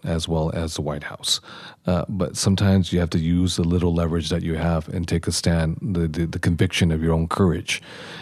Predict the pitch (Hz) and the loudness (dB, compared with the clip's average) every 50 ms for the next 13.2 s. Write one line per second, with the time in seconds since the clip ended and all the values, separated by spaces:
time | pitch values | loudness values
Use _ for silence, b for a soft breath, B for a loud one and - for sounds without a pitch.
0 | B B - 90 87 87 85 87 90 90 87 80 107 107 107 95 98 87 78 82 | B B 2 2 4 4 4 4 4 4 4 4 4 4 4 4 4 2 4 4
1 | 87 85 85 82 80 82 80 80 78 - - - - - 85 80 80 80 80 80 | 4 4 6 6 6 4 4 4 2 0 0 0 2 4 4 4 4 4 2 2
2 | 80 B B B B B B B - 90 82 78 80 80 82 - - - _ _ | 0 B B B B B B B 0 2 2 4 4 2 2 0 -2 -4 _ _
3 | _ _ _ _ _ - - - - - 110 101 101 - - 92 85 - 95 87 | _ _ _ _ _ -2 0 0 2 4 4 4 4 4 2 0 0 2 2 2
4 | - - - 95 92 90 85 85 82 80 82 80 - - 78 80 95 104 101 - | 2 4 6 6 6 8 6 6 6 6 4 4 2 2 2 4 4 4 4 4
5 | - - 92 120 139 - _ _ _ _ _ _ _ _ _ _ _ _ _ _ | 4 6 4 4 2 0 _ _ _ _ _ _ _ _ _ _ _ _ _ _
6 | _ _ _ _ _ _ _ _ _ _ _ - - 104 90 87 90 82 - - | _ _ _ _ _ _ _ _ _ _ _ 0 2 4 4 4 4 4 4 4
7 | 85 82 87 98 101 - - 80 80 80 - b b b b b b b b b | 4 6 6 6 4 4 2 0 0 -2 -4 b b b b b b b b b
8 | b b b 104 95 85 82 92 85 - 110 120 131 151 - - 90 82 80 80 | b b b 0 2 4 4 4 4 4 4 2 4 2 2 2 2 0 0 0
9 | 80 - - - - _ _ _ _ _ _ - 107 98 90 92 85 - - 90 | -2 -4 -8 -8 -12 _ _ _ _ _ _ 0 2 4 4 4 2 4 4 4
10 | 85 85 82 80 80 80 - - - b b b b b b b - 90 90 85 | 6 6 4 2 2 -2 -4 -10 -14 b b b b b b b 2 2 4 6
11 | 90 92 90 - 87 85 - 95 87 80 87 85 82 82 85 b b b b b | 6 4 4 4 2 2 2 2 2 4 4 4 4 2 0 b b b b b
12 | b b b b b b b - 110 104 - - - 107 87 - 92 87 80 80 | b b b b b b b 2 2 2 2 2 0 0 2 2 2 2 2 0
13 | - 90 92 104 | -4 -6 -8 -10